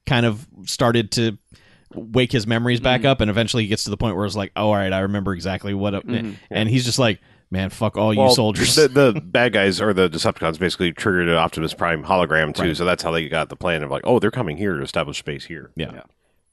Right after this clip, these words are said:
Speaker 2: Yeah, but this, this is, again, Iron Giant part,
Speaker 3: Mm-hmm.
Speaker 2: because they, John Cena hits her.
Speaker 1: Yes.
Speaker 2: Basically, she tries to stop because they spear Bumblebee again with their harpoon
Speaker 1: Mm-hmm.
Speaker 2: things.
Speaker 1: Mm-hmm.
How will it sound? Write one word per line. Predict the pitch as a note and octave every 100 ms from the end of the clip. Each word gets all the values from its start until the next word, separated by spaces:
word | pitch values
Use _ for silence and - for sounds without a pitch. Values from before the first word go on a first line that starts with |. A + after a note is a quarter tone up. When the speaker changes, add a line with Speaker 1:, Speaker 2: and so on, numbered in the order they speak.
| _ -
Speaker 2:
Yeah, | B2+ F#2+ -
but | C#3+
this, | G#3 F3+ F#3
this | F3 E3+
is, | D3+ A#2+ - _ _ -
again, | D3 C#3+ B2+ A2+
Iron | C3+ B2+ A#2
Giant | B2 A2+ F#2+
part, | A2 G2+ - _
Speaker 3:
Mm-hmm. | E2
Speaker 2:
because | B2 A#2 A2+ -
they, | C3+ B2 A#2+ A2+ _ _ _ _ _ _ _ _ _ _ _ -
John | F3+ F#3+
Cena | D3+ F#3 C#3
hits | A#2 D#3 -
her. | C#3 A2+ -
Speaker 1:
Yes. | A#2 A2 - -
Speaker 2:
Basically, | D#3 D3+ C#3
she | - D#3
tries | D#3 D3 -
to |
stop | C3+ - C3+ C3 C3
because | B2+ A#2+ B2+ B2+ - - -
they | D3 C#3+ A#2+ -
spear | - - D3+ C#3+
Bumblebee | G2+ B2+ B2 A2 G#2
again | G#2 A2
with | G#2 -
their | G#2 G#2 -
harpoon | - C3 D#3+
Speaker 1:
Mm-hmm. | A3+
Speaker 2:
things. | A3 A3 G2+ G2+ A2
Speaker 1:
Mm-hmm. | G#2